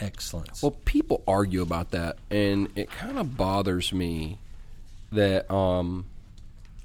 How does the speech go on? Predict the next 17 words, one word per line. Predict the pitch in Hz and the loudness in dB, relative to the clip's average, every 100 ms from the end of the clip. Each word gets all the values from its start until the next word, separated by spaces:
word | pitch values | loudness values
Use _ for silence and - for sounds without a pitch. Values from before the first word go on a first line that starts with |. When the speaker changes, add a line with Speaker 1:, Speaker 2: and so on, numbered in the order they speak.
| - - | -10 -2
Speaker 2:
people | 127 107 98 | 0 2 2
say, | - 104 95 92 92 - - - - - - - | 6 6 6 2 -2 -10 -14 -14 -14 -14 -14 -4
you | 117 | 6
know, | 110 | 8
"I | |
don't | 120 110 | 8 6
think | 117 | 2
the | 98 | 2
church | - 117 104 | 2 2 4
should | - 104 | 2 2
hold | 104 104 | 4 4
up | 101 | 4
the | 101 | 4
value | 95 95 95 | 4 6 4
of | 92 - | 4 0
excellence," | 95 92 - 87 85 - - | -2 -2 -2 -4 -4 -4 -2
when | 107 98 92 | 4 6 4